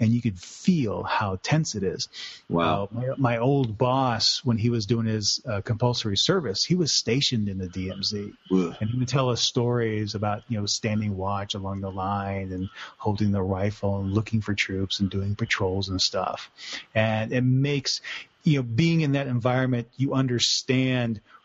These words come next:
Speaker 1: why there is such tension along those areas. But then you also hear stories about North Koreans who are defecting, th-, and this happened last year. He makes it, you know, the, the guy kills his,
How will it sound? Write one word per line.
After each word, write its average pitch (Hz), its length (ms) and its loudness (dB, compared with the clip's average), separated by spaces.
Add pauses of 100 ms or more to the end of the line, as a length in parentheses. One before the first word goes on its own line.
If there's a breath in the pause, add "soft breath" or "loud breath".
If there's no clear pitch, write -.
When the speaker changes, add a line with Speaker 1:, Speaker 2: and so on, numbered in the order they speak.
Speaker 1:
why 113 420 0
there 113 180 -2
is 117 440 -2
such - 420 -2
tension 107 440 -4
along 98 440 -8
those 92 260 0
areas. 135 480 0 (240 loud breath)
But 139 80 6
then 165 140 4
you 156 140 2
also 156 220 0
hear 131 180 2
stories 139 500 2
about 123 200 -2
North 123 240 0
Koreans 127 440 0
who 127 100 2
are 117 60 2
defecting, 113 680 -2 (680 loud breath)
th-, 143 200 -2
and 135 100 2
this 131 140 0
happened 127 320 0
last 120 320 0
year. 139 100 4
He 123 120 2
makes 147 340 0
it, 156 140 -4
you 131 80 4
know, 120 100 2
the, 113 220 -2
the 113 100 -2
guy 127 240 2
kills 139 380 2
his, 120 340 0